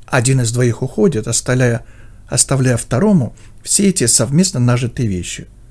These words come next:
Уходит второй — и от обоих остается только почерк, исписанные листы, которые запросто могут сгореть". Ну вот, всем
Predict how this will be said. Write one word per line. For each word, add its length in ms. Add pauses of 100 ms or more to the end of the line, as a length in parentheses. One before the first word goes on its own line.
(400)
Уходит 380
второй — 460 (320)
и 60
от 180
обоих 340
остается 640 (400)
только 360
почерк, 600 (400)
исписанные 580
листы, 440 (520)
которые 560 (160)
запросто 800 (240)
могут 640 (520)
сгореть". 760 (2750)
Ну 120
вот, 300
всем 520